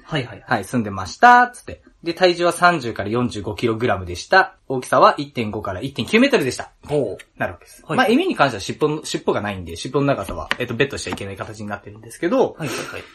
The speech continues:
Speaker 2: まあ、みたいな形で、この答え合わせをして、合ってる人が点数。
Speaker 1: はい。
Speaker 2: はい。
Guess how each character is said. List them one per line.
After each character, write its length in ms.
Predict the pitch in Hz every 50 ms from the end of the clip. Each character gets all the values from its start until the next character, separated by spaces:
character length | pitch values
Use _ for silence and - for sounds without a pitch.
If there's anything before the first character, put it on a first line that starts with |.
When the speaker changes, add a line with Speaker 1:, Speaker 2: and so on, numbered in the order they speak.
| - _ - -
Speaker 2:
ま 60 | 247
あ、 20 |
み 100 | 302 320
た 120 | - 320 277
い 60 | 247
な 80 | 240
形 380 | 240 - 214 226 220 - 262 247
で、 140 | 320 294 -
こ 100 | - 220
の 80 | 220
答 300 | - - - - 240 233
え 40 | 240
合 60 | 240
わ 60 | 233 233
せ 120 | - 185
を 60 | 165
し 100 | - -
て、 140 | - 269 -
合 100 | - 175
っ 80 | - -
て 60 | 143
る 60 | 120
人 140 | 120 - 233
が 80 | 311 -
点 280 | - - 117 101 101 101
数。 340 | - - 214 220 - - - _
Speaker 1:
は 120 | - 147
い。 100 | 113 - _ _ _ _ - _
Speaker 2:
は 200 | - - 156 143
い。 120 | 120 -